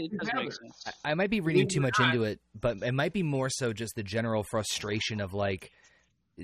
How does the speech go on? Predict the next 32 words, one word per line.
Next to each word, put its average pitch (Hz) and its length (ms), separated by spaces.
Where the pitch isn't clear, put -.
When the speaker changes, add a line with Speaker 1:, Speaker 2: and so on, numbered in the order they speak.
Speaker 3:
now 127 100
Speaker 1:
do 123 60
Speaker 3:
that, 113 60
now 139 140
that 143 60
I 131 60
think - 20
Speaker 1:
think 139 160
Speaker 3:
about 123 80
Speaker 1:
that 113 120
Speaker 3:
what, 113 60
like, 113 100
Speaker 1:
as 101 40
well. 120 160
Speaker 3:
what - 160
Frank 131 240
and, 113 180
and, 107 340
uh, 98 520
Basement 117 340
were 98 80
saying, 98 320
too, 113 140
and, 110 100
and 131 240
J 113 160
P 110 140
to 101 60
an 98 80
extent, 104 240
it's 90 140
like, 107 180